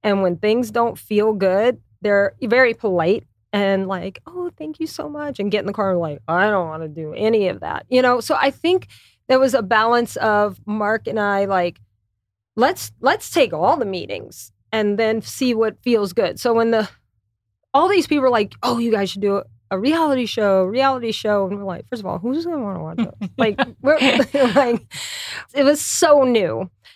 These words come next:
Speaker 1: And so from that, and then we ended up taking the pitch meetings with all the major
Speaker 2: Works,
Speaker 1: lab-, yeah, networks.
Speaker 2: labels, studios.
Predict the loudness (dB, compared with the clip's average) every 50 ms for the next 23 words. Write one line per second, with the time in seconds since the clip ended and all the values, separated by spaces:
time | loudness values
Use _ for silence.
0 | _ 0 2 2 2 4 2 2 2 2 2 2 2 2 2 2 2 2 2 0
1 | 0 0 0 2 2 2 2 2 2 0 0 -2 -2 -4 -2 -2 -2 -2 0 -2
2 | -2 -2 -2 -2 -4 -6 _ _ -10 -4 0 2 4 4 2 0 _ _ _ -4
3 | -2 -2 -2 -2 -6 -2 0 0 0 2 0 0 0 0 0 0 -2 -4 -6 -4
4 | -2 -2 -2 -2 _ _ _ _ -2 2 2 4 4 4 2 2 2 2 0 0
5 | 0 0 0 0 -2 -2 -6 _ _ _ _ -2 0 2 4 4 2 0 -2 -2
6 | -2 2 2 2 4 4 2 2 4 4 4 2 2 0 0 0 0 -4 -6 -6
7 | -4 -2 -2 -2 -2 -2 -2 -4 -4 -6 -8 -10 _